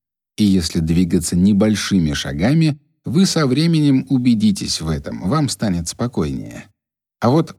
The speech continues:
просто размышления о работе ни за что не дадут такого спокойствия.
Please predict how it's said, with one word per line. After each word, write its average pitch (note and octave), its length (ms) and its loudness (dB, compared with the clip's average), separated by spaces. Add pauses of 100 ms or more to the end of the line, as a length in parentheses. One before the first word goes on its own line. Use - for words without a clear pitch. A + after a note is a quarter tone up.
просто E3+ 400 0
размышления C3 960 2
о E2 160 -6
работе D#2 580 -4 (240)
ни D3 300 4
за A2+ 240 0
что A2 340 0
не B2+ 220 4
дадут G2 580 2
такого D#2+ 400 -2
спокойствия. - 920 -6